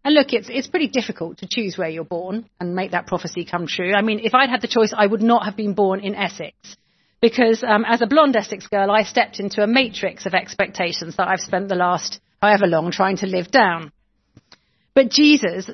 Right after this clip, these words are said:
steps into a different matrix of huge expectations.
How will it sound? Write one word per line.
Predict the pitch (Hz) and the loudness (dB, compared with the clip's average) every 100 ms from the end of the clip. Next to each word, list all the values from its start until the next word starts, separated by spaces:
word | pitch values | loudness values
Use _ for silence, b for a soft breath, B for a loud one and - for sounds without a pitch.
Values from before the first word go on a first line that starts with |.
| - | -6
steps | - 220 220 | 0 0 2
into | 220 208 202 | -4 0 -2
a | |
different | 202 233 214 - 180 | 0 -4 -4 -6 -6
matrix | 175 165 - 160 170 - - 196 | -6 -12 -12 -12 -12 -14 -8 -4
of | 196 190 _ _ | -4 -4 _ _
huge | 233 240 190 170 - | 2 2 0 -6 -8
expectations. | 170 - - - - 170 - 165 175 | -10 -10 -12 -12 -10 -8 -8 -10 -14